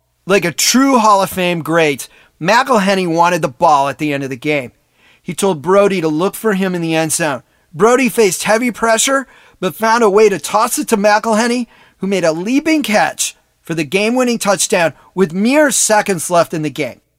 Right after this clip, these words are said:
The forty-niners also won the next week and tied for the Western Division crown. They played the Detroit Lions in a playoff at San Francisco's Kezar Stadium to determine who would go to the nineteen fifty-seven N F L Championship game against the Browns.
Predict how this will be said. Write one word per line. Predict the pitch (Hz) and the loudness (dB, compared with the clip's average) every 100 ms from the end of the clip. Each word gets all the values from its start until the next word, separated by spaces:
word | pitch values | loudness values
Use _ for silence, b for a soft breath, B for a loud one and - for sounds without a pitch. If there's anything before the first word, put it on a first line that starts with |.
| _ - | _ -16
The | 160 | -8
forty-niners | 233 240 214 214 214 196 156 - | -4 0 2 2 2 0 -4 -2
also | 233 320 - 302 247 | 2 2 2 4 4
won | 185 190 196 | 2 0 0
the | 175 | -2
next | 156 180 214 - | -4 -2 -4 -4
week | 220 240 240 - | -4 -4 -6 -10
and | 160 - | -10 -8
tied | - 196 208 208 | -4 0 0 0
for | 202 | -4
the | 180 | -2
Western | 156 160 - 175 | 0 0 0 -4
Division | 160 151 139 147 | -4 -4 -4 -6
crown. | - 185 165 143 - _ - | -4 -2 -2 -2 -6 _ -8
They | 151 | -6
played | 165 185 156 | -4 -4 -4
the | 147 | -6
Detroit | 151 165 - 190 156 | -6 -8 -4 -4 -4
Lions | 156 165 196 220 196 | -6 -2 0 0 -2
in | 185 | -6
a | 151 | -8
playoff | - 202 208 196 185 - | -2 2 2 2 0 -4
at | 151 143 | -8 -6
San | 196 170 | -4 -4
Francisco's | 175 151 202 - 175 165 - | -4 -6 -6 -4 -2 -2 -4
Kezar | - 180 160 147 | -8 -6 -2 -2
Stadium | - - 202 214 190 143 b | -2 -2 0 0 0 -4 b
to | - | -8
determine | 160 156 - 196 185 156 | -6 -4 -2 0 0 -4
who | 120 175 240 | -4 -2 -2
would | 262 190 | 0 2
go | 185 165 151 | 4 4 0
to | - 170 | -4 -4
the | 156 | -2
nineteen | 170 190 208 185 | -4 -4 -6 -6
fifty-seven | 180 170 165 - 185 170 156 - | -6 -8 -6 -4 -4 -4 -8 -6
N | 170 | -2
F | 165 175 | -2 0
L | 151 | 0
Championship | - 170 156 156 131 165 135 | 0 -4 -4 -4 -4 -6 -6
game | 160 151 143 - | -4 -4 -4 -8
against | 143 147 131 - | -6 -6 -6 -10
the | |
Browns. | 135 156 160 127 - - | -6 -2 -2 -2 -6 -12